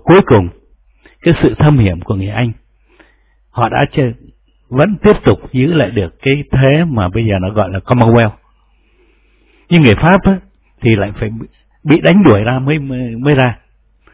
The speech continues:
Cho nên người Pháp hoàn toàn mất tất cả. Nhưng mà đi về với cái cuộc đấu tranh của đất nước chúng ta hôm nay là cái sự đấu tranh rất ôn hòa của mọi con dân Việt Nam. Thế nhưng, đổi lại,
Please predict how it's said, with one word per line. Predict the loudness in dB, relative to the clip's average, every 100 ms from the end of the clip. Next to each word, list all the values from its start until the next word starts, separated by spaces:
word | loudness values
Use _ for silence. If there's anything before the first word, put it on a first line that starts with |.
| _ _
Cho | 0 2
nên | 2
người | 2 0
Pháp | 0 -2
hoàn | -4 -4 -4 -4
toàn | -8 -2
mất | -2 -2
tất | -2
cả. | -4 -10 _ _ _ _ _ _ _ _ _ _ _ _ _ _ _ _ _ _ _ _ _ _ _ _ _ _
Nhưng | 0 2
mà | 2
đi | 2 2 0 -6 -20 _ _ _ _ _
về | -4 -2 0 -2
với | -2
cái | 0
cuộc | -2 0
đấu | 2 2
tranh | 0 -2
của | -2
đất | 0
nước | 0 0
chúng | -2
ta | 0
hôm | 0 -2 0
nay | -2 -4 _ _ _ _ _
là | -8 -6
cái | -4
sự | -2
đấu | 2 2
tranh | 2 -2
rất | 0 0
ôn | 2 0
hòa | 0 -6 -6 -6
của | -6
mọi | -2 -4 -6
con | -4 0
dân | 0 0
Việt | -4 -4
Nam. | -4 -4 -8 -20 _ _ _ _ _ -20 _ _
Thế | 2
nhưng, | 4 4 2 -6 _ _ _ _ _ _ _ _ _ _
đổi | 0 0 -2
lại, | -4